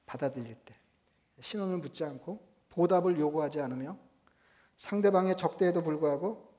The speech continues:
지속되는 환대입니다. 아, 근데 성경은, 성경은 얼마나 대단하냐 그러면 이 철학자가 절대적인 환대는 불가능하다, 에, 그렇게 선언하고 있는 것을 가르치고 있고 일 세기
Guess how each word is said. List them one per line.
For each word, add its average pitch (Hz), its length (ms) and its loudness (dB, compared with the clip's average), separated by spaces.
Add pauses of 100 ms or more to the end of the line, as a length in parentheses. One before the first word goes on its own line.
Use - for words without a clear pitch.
지속되는 160 600 -6
환대입니다. 151 580 -8 (840)
아, 120 320 -14
근데 196 280 6
성경은, 214 600 2 (140)
성경은 185 380 -4
얼마나 226 240 -2
대단하냐 165 480 -4
그러면 143 440 -8 (760)
이 180 120 -4
철학자가 185 760 -2 (460)
절대적인 180 600 -2
환대는 185 520 -4
불가능하다, 170 680 0 (540)
에, 135 220 -16
그렇게 175 240 -4
선언하고 196 520 -2
있는 160 220 -2
것을 185 420 -6 (300)
가르치고 165 560 -4
있고 143 440 -8 (440)
일 175 120 -6
세기 170 560 -2